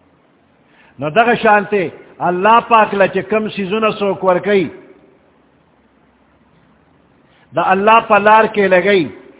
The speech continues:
نو دغه سیزون نہ کمیگی، نہ روکیگی، نہ پکے کمی راضی،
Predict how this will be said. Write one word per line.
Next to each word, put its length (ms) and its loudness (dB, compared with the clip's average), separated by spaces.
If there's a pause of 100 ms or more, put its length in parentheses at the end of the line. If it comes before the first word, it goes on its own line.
(180)
نو 120 -6
دغه 280 2 (120)
سیزون 460 -2
نہ 40 0 (120)
کمیگی، 540 0
نہ 80 0
روکیگی، 580 0 (1120)
نہ 100 -6
پکے 320 -4
کمی 380 -2
راضی، 420 0